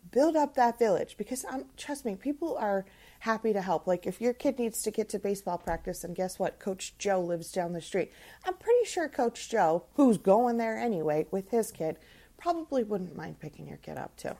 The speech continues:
Obviously, you know, make sure Coach Joe has current clearances and you're, he's not a creeper, but, um, you know what I mean? Build up that village. Reach out and, and gather new supports. And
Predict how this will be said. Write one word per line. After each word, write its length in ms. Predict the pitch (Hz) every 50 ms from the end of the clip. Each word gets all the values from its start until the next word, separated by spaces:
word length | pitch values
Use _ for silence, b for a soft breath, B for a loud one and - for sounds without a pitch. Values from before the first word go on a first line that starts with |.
| - _ _ _ _ -
Obviously, 420 | 220 202 190 - - 175 165 156 - _ - -
you 80 | 185
know, 100 | 156 139 139 _ -
make 180 | 170 - - -
sure 160 | - - - -
Coach 260 | - - - - - -
Joe 160 | - - - -
has 160 | - - - -
current 320 | - - - - - -
clearances 580 | - - - - - 170 - - - 196 - -
and 200 | - - 190 170
you're, 160 | - 104 - B B B B B B B
he's 140 | - - -
not 120 | - - -
a 20 | -
creeper, 340 | - 202 190 - - - -
but, 160 | - - - - B B B B B B B -
um, 280 | - 170 151 - 170 - - _ _ _ - _ _ _ _ _ _ _ _ _ _ - -
you 80 | 247
know 100 | 262 277
what 100 | 294 285
I 60 | 269 262
mean? 260 | 254 262 254 240 226 B B B B _
Build 300 | - 277 294 302 302 277
up 320 | 247 - - 240 240 240 -
that 260 | 233 202 - - -
village. 520 | 214 208 170 - - - - - - - - - - - - - - - - 202 - -
Reach 280 | - 240 277 285 - -
out 220 | 311 277 220 -
and, 200 | 220 214 202 208 - -
and 180 | 214 208 214 202
gather 300 | - 202 196 214 220 214
new 160 | 214 208 208
supports. 640 | 202 - 214 196 - - - - - - - - - B B B B B B B B B B B B B _ _
And 260 | 294 302 277 233 -